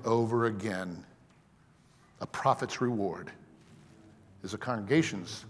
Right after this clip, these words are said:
prophetic congregation's award, is what he's saying.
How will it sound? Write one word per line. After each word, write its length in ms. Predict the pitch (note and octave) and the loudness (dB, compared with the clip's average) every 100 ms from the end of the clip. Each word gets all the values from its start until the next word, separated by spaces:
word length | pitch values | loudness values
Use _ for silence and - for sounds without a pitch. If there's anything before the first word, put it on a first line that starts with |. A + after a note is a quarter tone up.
| - | -8
prophetic 420 | - - A#2 A2+ | -2 2 2 2
congregation's 680 | A#2+ G#2 G2 B2+ B2 F#2+ F2+ | -4 -6 0 0 0 -4 -6
award, 400 | F#2 F2 F2+ E2+ - - - - | -6 -6 -6 -8 -16 -20 -20 -10
is 160 | G2+ G2+ | -8 -4
what 120 | G#2 | -2
he's 100 | F#2 | 0
saying. 380 | - A2+ F#2+ | 0 -2 -2